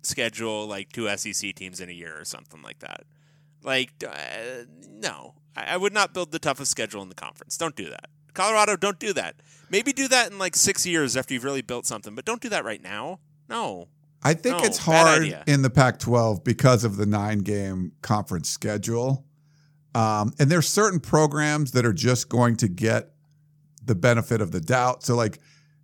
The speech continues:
Speaker 2: a U S C would, you know, there, people expect them to be up there. If they win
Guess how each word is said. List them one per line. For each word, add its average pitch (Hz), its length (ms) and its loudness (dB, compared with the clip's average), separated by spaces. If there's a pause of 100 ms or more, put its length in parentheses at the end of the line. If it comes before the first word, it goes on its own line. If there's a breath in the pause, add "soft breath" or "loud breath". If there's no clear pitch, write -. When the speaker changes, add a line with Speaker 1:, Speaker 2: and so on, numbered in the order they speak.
(360)
Speaker 2:
a 113 80 2
U 143 220 4
S 131 120 6
C 156 400 2 (220)
would, 107 280 -2 (140)
you 120 100 4
know, 90 240 -2 (200)
there, 175 220 4
people 185 380 2
expect 147 300 2
them 135 100 4
to 123 40 4
be 123 100 4
up 123 160 2
there. 120 280 4
If 113 120 -2
they 131 160 4
win 123 420 4